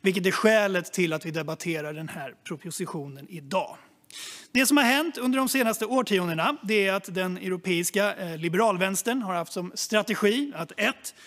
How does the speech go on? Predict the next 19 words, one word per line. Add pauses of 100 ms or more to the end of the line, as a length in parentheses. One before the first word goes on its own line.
(160)
bygga
upp
ett
system
som
är
helt
beroende
av
en
fungerande (160)
yttre (100)
gräns. (680)
Två, (640)
på
olika
sätt
hindra
medlemsstaterna